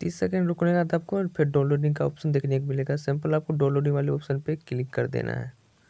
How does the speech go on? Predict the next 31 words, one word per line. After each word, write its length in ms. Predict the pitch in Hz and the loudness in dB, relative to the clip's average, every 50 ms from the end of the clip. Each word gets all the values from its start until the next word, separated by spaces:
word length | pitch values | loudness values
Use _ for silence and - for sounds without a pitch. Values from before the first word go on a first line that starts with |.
| _ - | _ -18
आप 140 | 185 185 190 | -12 -6 -2
डाउनलोड 280 | 180 175 180 180 175 175 | 0 2 2 4 4 4
वाले 160 | 180 175 170 | 4 4 2
ऑप्शन 240 | 175 175 180 175 170 | 2 2 0 -2 -2
पे 80 | - | -2
क्लिक 300 | 170 - - 165 165 165 | -4 -2 -2 -2 -2 0
कीजिएगा 240 | - 165 165 165 170 | -2 -2 0 0 0
वो 140 | 170 170 160 | 0 -2 -2
सिंपल 360 | 160 - 143 147 147 - 147 | -2 -2 -6 -4 -2 -2 0
सा 100 | 151 139 | 2 2
ऐसा 180 | 139 151 151 147 | 2 2 2 2
इंटरफेस 380 | 143 143 147 139 139 - 151 | 2 2 0 0 0 0 0
देखने 300 | 147 143 147 147 135 131 | 2 2 2 4 4 2
को 100 | 131 131 | 2 2
मिलेगा। 420 | 127 127 123 120 120 117 - - - | 2 2 2 2 2 0 0 0 -2
उसके 280 | - 143 - - - | -4 -6 -6 -2 0
बाद 80 | 185 185 | 2 2
आपको 200 | 180 180 180 170 | 2 0 0 -4
इस 180 | 160 151 - | -4 -4 -2
यहाँ 200 | 139 143 147 143 | -2 0 0 0
पे 180 | 147 147 - 170 | -2 0 -2 -2
क्लिक 360 | - - - 139 131 - - | -2 -2 -4 -4 -4 -2 -2
कर 120 | - 120 123 | -2 -2 0
देना 220 | 123 120 120 - | 0 -2 -2 -2
है। 60 | 131 | -4
जैसे 180 | 151 156 - 180 | -6 -2 -2 -2
आप 120 | 175 - | -2 0
यहाँ 180 | 170 170 170 165 | -2 -2 -2 -2
पे 120 | 165 160 | -4 -6
क्लिक 240 | 151 - 160 156 151 | -8 -4 -4 -4 -2
कीजिएगा 460 | 151 160 147 147 147 147 156 156 170 | -2 -2 0 2 2 2 2 0 -2